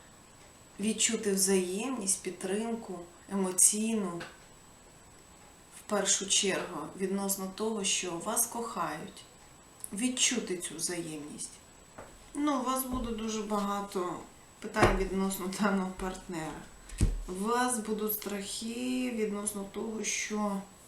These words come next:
ви не бажаєте знаходитись у розових окулярах відносно даного партнера, тому, щоб не відбулося зради, бо ви не володієте ситуацією, ви не розумієте, який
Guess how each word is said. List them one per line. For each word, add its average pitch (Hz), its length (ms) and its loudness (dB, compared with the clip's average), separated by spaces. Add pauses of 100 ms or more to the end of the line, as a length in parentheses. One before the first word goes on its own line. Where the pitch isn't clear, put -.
(240)
ви 208 160 4
не 254 140 6
бажаєте 196 840 2 (400)
знаходитись 196 800 2
у 196 40 0
розових 175 380 2
окулярах 240 800 -2 (560)
відносно 202 580 2
даного 190 340 2 (100)
партнера, 175 600 -2
тому, 208 600 0 (520)
щоб 214 240 0
не 220 120 4
відбулося 214 680 2
зради, 175 480 2 (360)
бо 196 160 0
ви 196 240 4
не 196 240 6
володієте 190 800 0 (580)
ситуацією, 190 960 0
ви 202 80 0
не 196 160 -2
розумієте, 190 760 0
який 180 540 -4